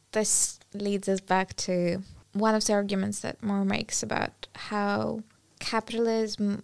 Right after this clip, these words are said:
is based on the idea of infinite expansion, but within the materially finite space and time. So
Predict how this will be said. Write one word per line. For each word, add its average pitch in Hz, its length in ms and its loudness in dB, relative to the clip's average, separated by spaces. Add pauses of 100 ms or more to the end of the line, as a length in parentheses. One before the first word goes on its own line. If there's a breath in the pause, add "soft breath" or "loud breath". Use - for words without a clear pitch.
(120)
is 185 800 0 (360)
based 175 460 0
on 190 120 0
the 180 80 0
idea 190 480 -2
of 185 100 -6 (380)
infinite 202 600 0
expansion, - 880 0 (500)
but - 640 2 (360)
within 202 560 4
the 190 200 4 (280)
materially 202 1200 0
finite 180 1040 0 (300)
space - 920 -4
and 180 160 -6
time. 196 460 -4 (220 loud breath)
So 180 560 0